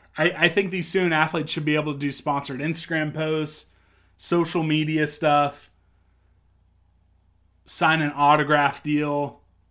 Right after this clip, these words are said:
do some appearances, get paid for doing a football camp, all that type of stuff. I was fine with it. But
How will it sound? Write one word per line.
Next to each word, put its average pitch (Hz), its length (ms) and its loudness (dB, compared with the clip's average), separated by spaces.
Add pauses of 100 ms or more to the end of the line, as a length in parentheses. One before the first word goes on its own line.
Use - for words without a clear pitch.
(540)
do 170 120 0
some 180 200 0
appearances, 151 880 -2
get 170 280 -2
paid 165 380 -2
for 165 140 -4
doing 151 260 -2
a 123 80 -10
football 160 460 -2
camp, 151 280 -8
all 156 140 -4
that 135 160 -8
type 139 160 -6
of - 60 -14
stuff. 135 200 -6
I 139 120 -6
was 139 160 -6
fine 117 280 -16
with - 180 -20
it. 123 120 -20 (1700)
But 165 380 -2